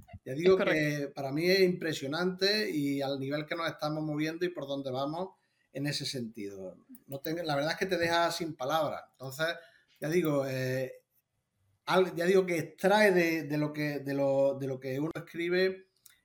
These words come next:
Speaker 1: extrae, eh, ya digo, eh, te hace, eh, lo que es la, la relación que te establece en lo que es la imagen que es capaz de plasmarte, de los conceptos que tú, que tú escribes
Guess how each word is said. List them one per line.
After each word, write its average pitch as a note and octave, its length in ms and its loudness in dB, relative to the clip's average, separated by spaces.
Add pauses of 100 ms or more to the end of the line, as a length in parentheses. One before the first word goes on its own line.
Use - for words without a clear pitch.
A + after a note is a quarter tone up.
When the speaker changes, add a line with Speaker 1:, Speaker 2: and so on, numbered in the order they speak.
Speaker 1:
extrae, D#3 840 -2 (460)
eh, - 100 -12 (640)
ya C#3+ 140 -6
digo, D3+ 240 -4
eh, C#3 260 -6
te D3 100 -4
hace, D#3 920 0
eh, C#3 40 -4 (520)
lo C#3+ 160 -6
que F#3 80 4
es G#3 80 6
la, G3+ 280 6
la E3 360 4
relación D#3+ 680 2
que F#3 100 0
te F3 120 -4
establece F3 420 0
en E3+ 80 0
lo D#3+ 100 -4
que E3+ 80 -2
es E3+ 60 0
la D#3+ 140 0
imagen D#3+ 380 0
que D#3 80 -4
es D3 60 -4
capaz D3 280 -2
de D3 80 -6
plasmarte, C#3 840 -4 (300)
de C3+ 180 -4
los C#3 280 0
conceptos D3 500 -8
que D3+ 100 -6
tú, D3+ 480 0 (300)
que C3+ 100 -8
tú C#3+ 220 -4
escribes E3 560 0